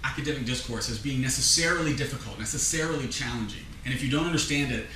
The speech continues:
maybe you don't belong here. And if I understand it and you don't, then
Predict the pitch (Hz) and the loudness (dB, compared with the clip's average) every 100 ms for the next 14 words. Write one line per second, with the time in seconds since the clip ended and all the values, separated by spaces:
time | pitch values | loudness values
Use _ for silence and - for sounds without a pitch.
0 | - - - - - - - - - 131 | -12 -12 -12 -12 -12 -12 -14 -14 -10 -4
1 | 139 165 170 165 160 151 127 127 123 123 | 2 6 6 6 6 4 2 0 0 0
2 | 131 123 123 123 120 117 113 107 180 214 | 0 0 -2 -2 -2 0 0 0 4 4
3 | 185 - 165 151 131 143 147 135 143 123 | 4 2 2 2 2 2 2 0 0 0
4 | 120 113 107 | -2 -2 -2